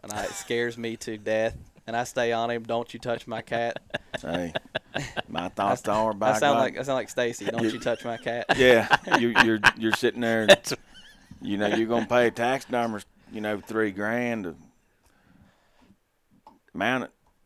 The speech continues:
Speaker 2: There's
Speaker 3: Yeah, but
Speaker 2: nothing
Speaker 3: he
Speaker 2: wrong
Speaker 3: don't
Speaker 2: with, nothing wrong with him putting a couple extra stitches in it.
Speaker 3: <laughs> Yeah.
Speaker 2: You know what I'm saying?
Speaker 3: Yeah, I don't want no more stitches in
Speaker 1: Yeah,
Speaker 3: mine.
Speaker 1: until he
Speaker 2: Uh,
Speaker 1: cuts the tail off of it.
Speaker 3: Yeah.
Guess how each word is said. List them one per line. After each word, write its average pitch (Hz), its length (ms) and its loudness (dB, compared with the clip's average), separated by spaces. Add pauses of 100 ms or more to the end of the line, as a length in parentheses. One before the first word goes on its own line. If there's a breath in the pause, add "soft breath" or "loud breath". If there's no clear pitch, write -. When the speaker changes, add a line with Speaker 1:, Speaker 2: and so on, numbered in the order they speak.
Speaker 2:
There's 104 160 -6
Speaker 3:
Yeah, 120 60 -4
but 131 60 -2
Speaker 2:
nothing 131 160 -2
Speaker 3:
he 120 40 0
Speaker 2:
wrong 120 180 4
Speaker 3:
don't 107 100 -4
Speaker 2:
with, 104 80 -12
nothing 113 280 -2
wrong 120 180 0
with 107 80 -10
him 117 140 -4
putting 120 220 -2
a 95 40 -16
couple 113 300 0
extra 120 300 -2
stitches 123 440 2
in - 120 -2
it. - 160 -8
Speaker 3:
<laughs> - 40 -20 (100)
Yeah. 113 260 -8 (300 loud breath)
Speaker 2:
You 95 120 -6
know 101 100 -4
what 107 80 -4
I'm 101 40 -12
saying? 117 400 -2
Speaker 3:
Yeah, 113 140 -10
I 107 40 -6
don't 104 120 -4
want 104 120 -8
no 101 60 -8
more 101 160 -6
stitches - 420 -10
in 143 80 -2
Speaker 1:
Yeah, 135 140 2
Speaker 3:
mine. 123 100 2
Speaker 1:
until 95 280 2
he 82 80 0
Speaker 2:
Uh, 69 60 -6
Speaker 1:
cuts - 260 -4
the 110 80 -10
tail 123 240 -4
off 104 240 -8
of 101 180 -10
it. - 120 -4
Speaker 3:
Yeah. - 100 -8